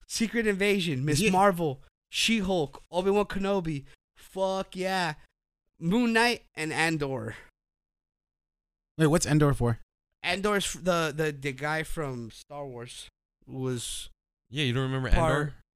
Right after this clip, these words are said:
Speaker 3: Andor
Speaker 1: He's the guy who
Speaker 3: Calrissian?
Speaker 1: dies in the planet. He's
Speaker 3: He's a Hispanic dude or Latin dude.
Speaker 1: Yeah, he's played
Speaker 2: Oh,
Speaker 1: by,
Speaker 2: oh,
Speaker 1: uh,
Speaker 2: yeah,
Speaker 1: Diego
Speaker 2: yeah,
Speaker 1: Luna.
Speaker 2: yeah, yeah, yeah, no, no, yeah.
Speaker 1: Uh, the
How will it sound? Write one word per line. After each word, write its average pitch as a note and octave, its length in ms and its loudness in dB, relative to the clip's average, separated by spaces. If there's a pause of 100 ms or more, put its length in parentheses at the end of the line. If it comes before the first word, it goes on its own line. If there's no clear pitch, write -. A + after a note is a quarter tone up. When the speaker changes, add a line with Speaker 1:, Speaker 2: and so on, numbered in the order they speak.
(100)
Speaker 3:
Andor A2 220 -4
Speaker 1:
He's F3 100 -4
the F3+ 80 0
guy G#3 120 4
who G3+ 100 2
Speaker 3:
Calrissian? C3+ 60 0
Speaker 1:
dies F#3 180 2
in F#3 60 -6
the F#3 80 -6
planet. F#3 340 -4
He's D#3 600 -12 (1400)
Speaker 3:
He's C#3+ 220 -6
a C#3+ 120 0
Hispanic A2+ 520 -4
dude G2+ 180 -4
or F#2+ 100 -4
Latin G2 280 -6
dude. F2 180 -6 (640)
Speaker 1:
Yeah, A3+ 480 8
he's G#3+ 80 10
played G#3 40 8
Speaker 2:
Oh, G3+ 100 10
Speaker 1:
by, F#3 80 8
Speaker 2:
oh, G3+ 160 8
Speaker 1:
uh, G#3+ 40 6
Speaker 2:
yeah, G#3+ 140 6
Speaker 1:
Diego G#3 220 8
Speaker 2:
yeah, F#3+ 180 6
Speaker 1:
Luna. E3+ 60 6
Speaker 2:
yeah, D#3 260 6
yeah, C#3+ 140 6 (180)
yeah, A#2 60 4
no, A2+ 300 0
no, A#2 160 0
yeah. G2+ 180 2 (1200)
Speaker 1:
Uh, G#3 220 2
the G3 160 0